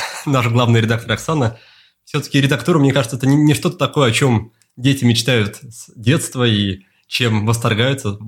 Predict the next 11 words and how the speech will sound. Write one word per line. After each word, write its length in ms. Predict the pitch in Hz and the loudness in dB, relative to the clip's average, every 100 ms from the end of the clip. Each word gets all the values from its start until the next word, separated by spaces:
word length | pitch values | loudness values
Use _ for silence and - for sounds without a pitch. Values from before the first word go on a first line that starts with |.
| 107 113 | -14 -2
Вряд 280 | 120 135 - | 0 0 0
ли 60 | |
много 260 | 117 117 110 | 2 4 2
кумиров 400 | 127 131 117 110 | 4 4 2 0
среди 340 | 117 107 98 - 117 | -2 -2 -2 0 -2
<laughs> 80 | 117 147 | -2 -4
ре-, 160 | 127 139 | -4 -2
редакторов 720 | 143 127 127 - 113 98 _ _ | 0 0 -2 -2 -2 -2 _ _
у 340 | 120 113 110 | -2 0 0
подрастающего 640 | - 117 117 117 120 107 98 | 0 0 0 0 0 0 -2
поколения. 520 | 98 120 113 95 87 | -2 0 2 0 -2